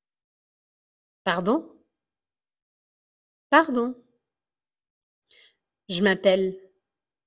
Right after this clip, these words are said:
Je m'appelle Elisa. Je m'appelle Elisa. Je ne comprends pas. Je ne comprends pas. Je ne comprends pas.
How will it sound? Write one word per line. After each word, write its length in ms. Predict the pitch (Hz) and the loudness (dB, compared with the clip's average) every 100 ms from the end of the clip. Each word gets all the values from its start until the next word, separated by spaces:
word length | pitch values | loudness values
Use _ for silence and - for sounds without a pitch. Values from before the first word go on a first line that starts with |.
| _ _ _ _ _ _ _ _ - | _ _ _ _ _ _ _ _ 0
Je 160 | - 202 | 2 4
m'appelle 320 | 180 185 180 | 2 2 0
Elisa. 500 | 180 233 208 165 180 - _ _ _ _ _ _ _ _ _ _ _ _ _ _ _ - | 0 -2 -2 -4 -6 -20 _ _ _ _ _ _ _ _ _ _ _ _ _ _ _ -8
Je 160 | 185 196 | -2 0
m'appelle 360 | 180 180 180 | -2 0 -2
Elisa. 480 | 175 185 226 196 165 - _ _ _ _ _ _ _ _ _ _ _ _ _ _ - | -2 -4 -4 -4 -6 -12 _ _ _ _ _ _ _ _ _ _ _ _ _ _ -8
Je 180 | - 196 | -6 -4
ne 60 | |
comprends 480 | 190 - 330 - 185 | -4 -2 -2 -2 -6
pas. 300 | 165 156 - _ _ _ _ _ _ _ _ _ _ _ _ _ _ _ - | -6 -10 -12 _ _ _ _ _ _ _ _ _ _ _ _ _ _ _ -12
Je 160 | 185 190 | -6 -4
ne 100 | 180 | -4
comprends 500 | - 302 294 196 175 | 0 0 0 -4 -6
pas. 260 | 180 151 _ _ _ _ _ _ _ _ _ _ _ _ _ _ _ _ _ _ _ _ - | -10 -12 _ _ _ _ _ _ _ _ _ _ _ _ _ _ _ _ _ _ _ _ -6
Je 220 | 180 180 | -4 -2
ne 120 | 175 | -6
comprends 520 | 170 302 330 - 185 | -4 0 0 -2 -8
pas. 300 | - 160 - | -8 -12 -14